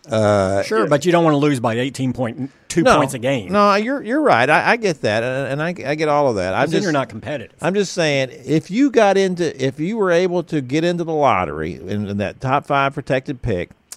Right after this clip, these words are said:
Speaker 1: and you got, let's say you got really, like, you got that six percent chance, and you got Zion Williamson, I think that fans would pretty quick forget everything that happened this season. They're gonna forget this season anyway, other than the fact that Luka Doncic was, was such a great find.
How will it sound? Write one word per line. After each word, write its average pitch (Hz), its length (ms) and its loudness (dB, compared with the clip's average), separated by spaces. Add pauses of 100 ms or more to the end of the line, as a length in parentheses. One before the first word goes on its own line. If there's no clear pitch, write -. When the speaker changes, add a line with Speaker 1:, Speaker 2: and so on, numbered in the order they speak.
(120)
Speaker 1:
and 113 360 -2
you 190 80 -2
got, 160 340 -2
let's 208 180 4
say 190 120 0
you 170 160 -2
got 135 260 2
really, 160 240 4
like, 110 160 2
you 127 80 -6
got 156 160 0
that 113 160 -4
six - 240 -6
percent 123 320 -10
chance, 107 300 -6
and 104 100 -6
you 147 60 -6
got 120 240 0
Zion 104 420 -4
Williamson, 71 600 -10 (1120)
I 123 140 2
think 175 240 2
that 113 140 2
fans 135 320 0
would 92 280 -2
pretty 190 300 2
quick 170 320 -2
forget 104 500 -4
everything 117 560 -2
that 95 180 -2
happened 95 640 -6 (300)
this 120 200 0
season. 78 280 -6
They're 139 100 2
gonna 185 160 2
forget 113 260 -2
this 107 180 -4
season 107 280 -2
anyway, 78 600 -2
other 101 220 -4
than 92 140 -4
the 95 80 -8
fact 110 240 -2
that 87 160 -6
Luka 104 240 -4
Doncic 95 420 -6
was, 82 360 -8
was 92 120 -10
such 117 160 -4
a 80 40 -6
great 80 280 -4
find. 69 420 -10